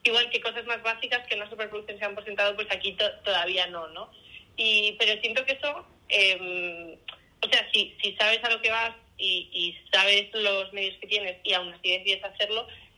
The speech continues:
eh, puede ser extremadamente estimulante, primero porque te permite conocer muy bien qué es lo que quieres hacer y tirar siempre hacia ahí,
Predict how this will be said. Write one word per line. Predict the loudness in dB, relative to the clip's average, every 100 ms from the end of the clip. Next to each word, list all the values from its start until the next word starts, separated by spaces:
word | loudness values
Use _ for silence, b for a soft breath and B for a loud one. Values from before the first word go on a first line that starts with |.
| -2
eh, | 4 4
puede | 4 0 0
ser | -2
extremadamente | -2 0 2 0 -2 -8
estimulante, | -10 -6 -2 -4 0 0
primero | 0 0 -2 -2
porque | -4 -4 -4 -8 _ 2
te | 6 6 6 4 0 -12 _ _ _
permite | 2 2 0 0 0
conocer | 0 -4 -4 2 4 4 0
muy | -4 -2 2
bien | 4 4 0 -6 -2
qué | -2
es | 0
lo |
que | -2
quieres | -2 -4 -8
hacer | 0 4 4 2
y | -6
tirar | -2 0 0 0
siempre | -2 0
hacia | 0 0 2
ahí, | 2 0